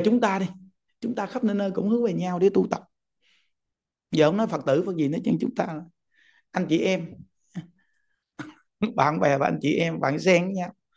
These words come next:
cùng niệm Phật ha. Đó, nên từ nơi đó mà phải nhận thức được cái cõi đời vô thường. Quý vị phải nhớ nghe, có vô thường mới nhìn được cuộc đời này giả tạm.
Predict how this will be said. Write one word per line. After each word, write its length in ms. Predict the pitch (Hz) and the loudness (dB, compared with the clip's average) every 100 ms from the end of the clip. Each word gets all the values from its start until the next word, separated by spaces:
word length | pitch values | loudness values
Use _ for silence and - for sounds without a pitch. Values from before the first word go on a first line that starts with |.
| _ | _
cùng 180 | - 127 | -2 0
niệm 140 | 127 135 | 2 0
Phật 260 | 120 - | -4 -4
ha. 160 | 160 151 - _ _ _ _ _ | -4 -4 -8 _ _ _ _ _
Đó, 420 | - 139 135 - - | 2 4 4 -2 -6
nên 180 | 170 175 | -2 4
từ 120 | 165 | 4
nơi 180 | 160 175 | 4 2
đó 180 | 170 196 | 0 -2
mà 360 | 202 156 143 143 _ _ _ _ _ _ _ | -4 -4 -4 -8 _ _ _ _ _ _ _
phải 160 | - 175 | 2 2
nhận 280 | 175 139 165 | 4 2 0
thức 200 | 240 202 | 0 0
được 100 | 147 | 0
cái 80 | 202 | 2
cõi 180 | 147 170 | 4 4
đời 160 | 151 | 2
vô 180 | 147 180 | 2 0
thường. 360 | 160 139 123 120 _ - | 0 0 0 -8 _ -4
Quý 80 | 151 | 0
vị 80 | 147 | 2
phải 120 | 175 | 2
nhớ 200 | 185 208 | 0 0
nghe, 220 | 208 156 - - - _ _ _ - | -2 -6 -8 -20 -20 _ _ _ 2
có 180 | 208 | 4
vô 200 | 233 208 | 8 8
thường 380 | - 156 143 117 | 8 6 6 4
mới 80 | 156 | 0
nhìn 360 | 175 143 131 123 | 2 2 0 4
được 220 | 131 135 - | 2 2 -4
cuộc 200 | 135 208 | -6 -2
đời 260 | 135 156 131 | 4 6 6
này 300 | 147 123 - _ _ _ _ - | 4 -2 -6 _ _ _ _ 0
giả 220 | 139 185 | 0 0
tạm. 280 | - 123 123 | -4 -6 -10